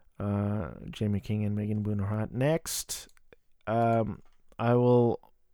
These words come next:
the final chapter in this final chapter of the Halloween special twenty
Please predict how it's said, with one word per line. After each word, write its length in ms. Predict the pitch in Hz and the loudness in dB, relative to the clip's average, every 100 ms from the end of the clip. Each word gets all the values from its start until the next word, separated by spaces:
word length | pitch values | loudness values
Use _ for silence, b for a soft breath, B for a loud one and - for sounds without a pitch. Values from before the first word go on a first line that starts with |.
| _ _ - | _ _ -4
the 140 | 117 117 | 0 2
final 760 | - 165 180 170 139 120 107 - | 8 10 10 10 10 8 4 2
chapter 680 | 131 127 - 117 107 107 - | 6 6 4 4 6 4 4
in 220 | 139 120 | 6 10
this 240 | 117 110 | 8 6
final 460 | - 127 127 117 107 | 6 8 8 8 4
chapter 800 | - 127 113 - - 101 87 - b b b b b b b - | 4 6 6 4 0 -2 -2 -6 b b b b b b b 0
of 180 | 123 | 4
the 100 | 110 | 6
Halloween 580 | 101 127 123 117 113 107 | 6 8 10 8 8 6
special 600 | - - 113 107 107 101 - | 4 4 4 4 2 0 0
twenty 400 | 127 123 110 | 2 4 4